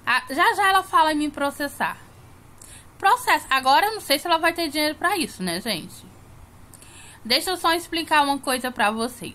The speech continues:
Gente, é, quando a pessoa processa outra, não é necessariamente que a pessoa tá mentindo, não. Muitas vezes você tá falando a verdade,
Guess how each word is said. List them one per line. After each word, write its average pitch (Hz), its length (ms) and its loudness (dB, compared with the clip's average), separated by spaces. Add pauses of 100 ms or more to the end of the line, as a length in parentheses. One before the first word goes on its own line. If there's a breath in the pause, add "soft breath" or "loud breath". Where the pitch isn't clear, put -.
Gente, 202 600 -4 (720 loud breath)
é, 202 380 2
quando 415 160 0
a 466 80 6
pessoa 247 380 -2
processa 180 600 -4
outra, 202 380 -2
não 269 220 0
é 403 80 0
necessariamente 247 1080 0
que - 80 -10
a 247 60 -2
pessoa 247 340 -6
tá 240 140 -4
mentindo, 233 720 -4
não. 370 320 -6 (640 loud breath)
Muitas 381 340 -2
vezes 320 180 -4
você 285 220 -2
tá 233 160 0
falando 208 360 0
a 185 40 0
verdade, 233 640 0